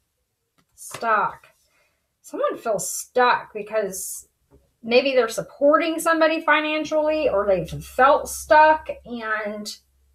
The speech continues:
they're seeking help on how to get out of this situation where, yeah, they're, this person obviously got,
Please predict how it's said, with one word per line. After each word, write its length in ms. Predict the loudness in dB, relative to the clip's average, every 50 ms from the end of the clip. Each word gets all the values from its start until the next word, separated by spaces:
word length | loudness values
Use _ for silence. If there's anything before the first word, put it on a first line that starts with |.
| _ _ _ _ _ _ _
they're 180 | -2 -2 -2 -2
seeking 480 | -2 -4 -2 -2 -2 -2 -2 -2 -4 0
help 300 | 2 2 2 2 2 0
on 120 | -4 -4
how 220 | -2 -2 0 0 0
to 140 | -2 -2 0
get 160 | 0 0 4
out 260 | 4 4 6 4 4 4 2
of 200 | 0 0 -2 -2
this 200 | -2 0 0 -2
situation 1300 | -4 -4 -6 -6 -6 -6 -6 -6 -4 -2 -2 -2 -2 -4 0 2 4 6 6 4 2 -2 -8 -6 -4
where, 160 | -2 -2 -2
yeah, 320 | 0 0 2 2 2 2 2 2
they're, 260 | 0 -2 -2 -4 -6
this 140 | -8 -12 -4
person 320 | 0 2 2 2 2 0
obviously 640 | 0 2 2 4 4 4 4 2 0 -2 -4 -4 0 4
got, 280 | 4 6 6 4 2